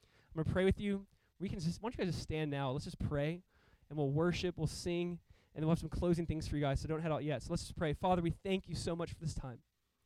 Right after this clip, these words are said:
that you have given us the most important, precious thing you have, and that is your Son. God, forgive me,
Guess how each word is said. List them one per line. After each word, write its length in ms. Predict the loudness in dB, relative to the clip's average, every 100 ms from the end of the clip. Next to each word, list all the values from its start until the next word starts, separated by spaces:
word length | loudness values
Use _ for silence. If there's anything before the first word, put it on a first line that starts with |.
| _ _ _ _ _ _ _ _ _ _
that 160 | 0 2
you 500 | 6 8 8 8 0 _ _ _ _
have 180 | -2 2
given 260 | 0 2
us 260 | 2 0 -4 -4
the 80 |
most 240 | 0 0 0
important, 800 | 0 2 6 6 4 -4 -8 -12 -8 -4 2
precious 500 | 4 4 2 -4 -4
thing 220 | 0 0
you 100 | 2
have, 200 | 2 2
and 80 | 0
that 100 | -4
is 80 | -4
your 80 | -6
Son. 340 | -6 -6 -10 _ _ _ _ _ _ _ _ _ _ _ _ _ _ _ 2
God, 140 | 2
forgive 400 | 2 2 2 2
me, 420 | 0 2 2 -2